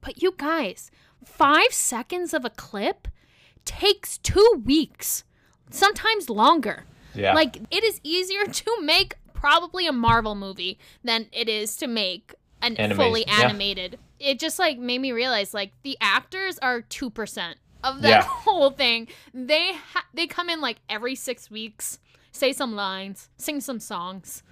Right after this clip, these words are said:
Speaker 2: Yeah.
Speaker 1: and leave. And I go, "What a life." <laughs> Like,
Speaker 2: What a life. And they get paid
Speaker 1: well,
Speaker 2: a
Speaker 1: they're
Speaker 2: lot
Speaker 1: like,
Speaker 2: of money. <laughs>
Speaker 1: oh.
Speaker 2: Voice acting?
Speaker 1: Did you see how much Disney paid Hamilton?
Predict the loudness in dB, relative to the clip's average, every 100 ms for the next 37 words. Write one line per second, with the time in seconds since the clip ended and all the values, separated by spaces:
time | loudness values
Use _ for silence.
0 | -20 -20 0 6 6 6 2 0 -10 -16
1 | 0 2 4 2 -2 -18 _ _ 0 2
2 | 2 2 2 0 2 2 2 4 4 4
3 | 2 -6 -8 -2 -2 0 0 2 2 6
4 | 6 8 6 6 4 -6 -20 -20 -20 -20
5 | -20 -20 -20 -10 -4 -2 -4 -4 -2 0
6 | 0 2 2 2 -2 -10 -18 -20 -20 -18
7 | -8 2 4 4 -2 _ -20 -20 -20 -20
8 | -20 -10 -2 0 0 -2 -4 2 2 4
9 | 2 2 2 0 -4 -6 -14 -6 -4 -2
10 | -6 -4 -8 -6 -6 -6 -6 -6 -8 -8